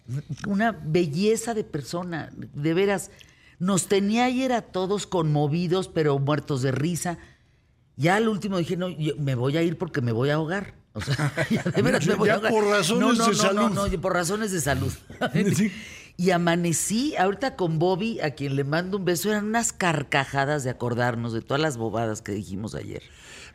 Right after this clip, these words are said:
Speaker 2: Pero ¿no será que también son estas pocas personas de la, de la, de las cuales te puedes desnudar?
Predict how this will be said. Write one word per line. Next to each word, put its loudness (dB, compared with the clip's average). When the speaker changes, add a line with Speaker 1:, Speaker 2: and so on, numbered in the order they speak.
Speaker 2:
Pero 2
¿no 2
será 0
que -4
también -4
son -4
estas -4
pocas -4
personas -2
de -2
la, -4
de -4
la, -10
de 2
las 0
cuales 0
te -4
puedes 0
desnudar? -6